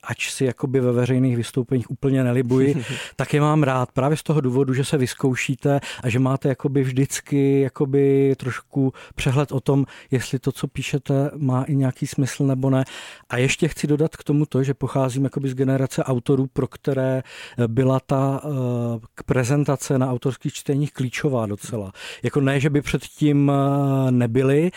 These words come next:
Speaker 1: ale myslím, že po roce tak dva tisíce pět začaly růst a začalo být obvyklé, aby autoři četli sami, aby neměli třeba, eh, zprostředkované interprety. A myslím si, že tím, že chvíli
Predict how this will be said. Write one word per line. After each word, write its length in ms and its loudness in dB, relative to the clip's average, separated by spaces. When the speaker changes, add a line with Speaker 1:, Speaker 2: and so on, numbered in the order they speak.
Speaker 1:
ale 200 0
myslím, 300 0
že 100 2
po 160 -2
roce 580 0
tak 140 -8
dva 180 -2
tisíce 540 -6
pět 420 0
začaly 400 2
růst 520 -2
a 140 0
začalo 340 0
být 180 -4
obvyklé, 600 0
aby 200 0
autoři 420 -2
četli 320 -4
sami, 420 0
aby 220 0
neměli 420 2
třeba, 420 -4
eh, 360 -2
zprostředkované 880 -2
interprety. 720 -2
A 60 -4
myslím 320 0
si, 140 -4
že 120 0
tím, 760 0
že 140 -6
chvíli 440 0